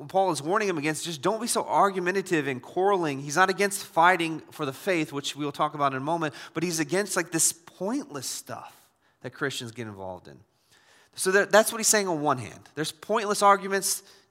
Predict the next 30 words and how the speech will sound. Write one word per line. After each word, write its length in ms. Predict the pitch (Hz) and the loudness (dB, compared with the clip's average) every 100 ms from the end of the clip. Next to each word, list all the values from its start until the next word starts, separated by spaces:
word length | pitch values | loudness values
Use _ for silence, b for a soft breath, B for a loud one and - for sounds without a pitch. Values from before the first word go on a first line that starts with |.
| - | 0
don't 200 | 165 151 | 0 2
get 140 | 143 | -4
involved 380 | 127 110 90 82 | -4 -4 -6 -10
in. 60 | - _ _ _ _ _ _ _ _ - B - | -20 _ _ _ _ _ _ _ _ -20 B -8
But 120 | 156 | -2
secondly, 420 | - 220 233 190 | 2 4 4 0
he's 120 | 175 - | 0 0
talking 160 | 180 | 0
about 120 | 143 | 0
false 240 | 120 135 - | 0 -2 -2
teachers. 420 | 180 165 - 98 | -6 -8 -8 -6
He's 140 | 160 | -4
saying 180 | 160 160 B B | -2 -4 B B
there's 180 | - 147 | -2 -2
some 560 | - - 233 190 143 117 B - | -2 0 2 4 4 0 B 4
that 160 | 160 - | 4 6
argue 420 | 165 185 170 180 | 6 4 2 -4
over 460 | 156 165 151 156 147 B - 113 | 0 0 2 2 0 B -16 -4
words. 520 | 139 185 160 104 92 | 4 6 6 4 -4
Their 80 | 120 | -8
focus 540 | - 180 185 185 165 | -2 0 2 2 2
is 160 | 151 143 | 0 0
on, 300 | 143 151 135 | 0 0 0
on, 260 | 151 147 135 | -2 -2 -2
on 260 | 143 139 | -2 -2
their, 240 | 127 143 135 | 0 -2 -2
their 140 | 135 | -6
quarrel 400 | 135 - 185 202 | -4 0 2 4
about 340 | 160 127 78 107 | 4 2 0 0
words. 760 | 175 202 113 69 - - - | 4 4 2 -4 -10 -10 -12